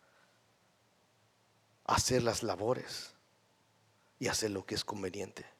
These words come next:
Versículo veintinueve, treinta. Entonces Caleb hizo callar al pueblo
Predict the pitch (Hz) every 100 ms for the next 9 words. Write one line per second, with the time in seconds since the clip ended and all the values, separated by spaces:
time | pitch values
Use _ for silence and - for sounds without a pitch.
0 | _ - _ _ _ _ _ _ _ _
1 | _ _ _ _ _ _ _ _ _ _
2 | _ _ _ _ _ _ _ _ _ _
3 | _ _ _ _ _ _ _ _ - 147
4 | - 147 156 135 123 127 127 131 131 101
5 | - 135 127 120 104 - - 131 - 143
6 | 165 - 135 147 147 - 165 - 135 123
7 | 147 135 - 151 147 143